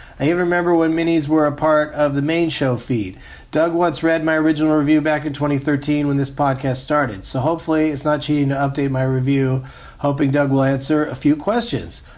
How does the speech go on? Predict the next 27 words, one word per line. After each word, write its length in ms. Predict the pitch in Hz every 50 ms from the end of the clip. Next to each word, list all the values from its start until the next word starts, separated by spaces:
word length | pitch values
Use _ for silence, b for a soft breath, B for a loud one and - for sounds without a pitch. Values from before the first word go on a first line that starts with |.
| B B - -
Oh, 680 | 98 127 214 320 370 359 302 147 117 107 98 87 82 B B B B B - -
okay. 460 | 147 170 - 151 139 135 143 139 139 B B B B B B -
"I've 220 | 143 156 165 165
always 320 | 170 180 180 196 202 175
wondered 300 | 185 202 202 196 202 190
about 320 | 185 170 180 175 175 170 175
the 80 | 160
science 480 | 135 - - 180 180 180 170 160 139 -
of 100 | 156 135
how 200 | 127 147 151 147
you 200 | 147 147 143 139
time 400 | 139 143 143 147 151 151 151 147
out 420 | 147 147 143 143 143 139 139 131
D 160 | 123 143 151 151
L 140 | 143 143
M 220 | 143 139 135 135 135
live 320 | 135 139 139 143 147 139
shows 420 | 131 - 147 139 135 135 135 127 131
on 300 | - - 135 131 127 127
the 80 | 123
fly. 520 | - - - 156 156 156 139 127 120 113 117
You 280 | 117 120 127 139 143
say 340 | 135 - 160 156 147 143 139
we're 200 | 139 135 143 139
behind 420 | 131 139 127 127 143 147 143 135
schedule 380 | 131 - - 160 165 156 160 147
sometimes, 680 | - - 143 135 120 117 - 127 123 123 123 120 -